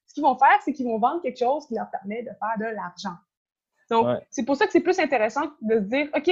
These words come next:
Speaker 1: ben, au lieu, par exemple, d'aller acheter, euh, des pommes ou des oranges chez Walmart, euh, ben, ensemble, en tant que communauté, on va produire nos fruits et légumes sur un territoire qui va éventuellement être collectivisé ou qui va être sous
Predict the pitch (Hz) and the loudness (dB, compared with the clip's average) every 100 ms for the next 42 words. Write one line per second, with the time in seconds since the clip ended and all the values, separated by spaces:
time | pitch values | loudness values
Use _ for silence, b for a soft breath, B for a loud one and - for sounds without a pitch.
0 | 262 220 - _ _ _ 226 254 349 320 | 2 0 -4 _ _ _ 4 6 4 4
1 | 220 214 240 262 - _ 185 208 247 226 | 2 2 0 0 -6 _ 0 4 6 6
2 | 220 - 262 277 - _ 202 190 180 185 | 2 -2 0 0 -4 _ 0 0 0 -4
3 | 202 247 277 262 233 233 214 208 196 196 | 0 4 4 2 -2 -2 -2 -2 -2 0
4 | 220 233 254 277 233 - - - 226 226 | 2 2 2 0 -4 -12 -10 -2 2 2
5 | 208 202 285 - _ _ _ - 214 196 | 2 0 -2 -6 _ _ _ -2 2 4
6 | 220 - - _ - 233 233 214 262 320 | 2 0 -8 _ -2 -2 2 4 4 2
7 | - 202 247 247 233 262 247 240 226 240 | -4 -6 -4 -2 0 2 4 4 2 0
8 | 269 349 _ 202 247 254 233 202 220 254 | -2 -6 _ 0 0 2 -2 2 2 0
9 | 285 226 214 285 294 226 208 214 240 302 | -4 -6 -2 0 0 0 0 0 0 -2
10 | - 214 214 247 247 208 202 277 - _ | -6 -6 -2 -2 0 2 4 4 2 _
11 | _ - 220 254 277 226 214 240 220 226 | _ -2 4 4 4 0 -2 -2 0 0
12 | 240 208 220 220 _ _ - 233 220 - | 0 -2 -4 -6 _ _ -2 -2 -2 -8
13 | 220 208 202 285 226 220 208 214 _ _ | -8 -6 -6 -6 -8 -6 -6 -8 _ _
14 | - | -12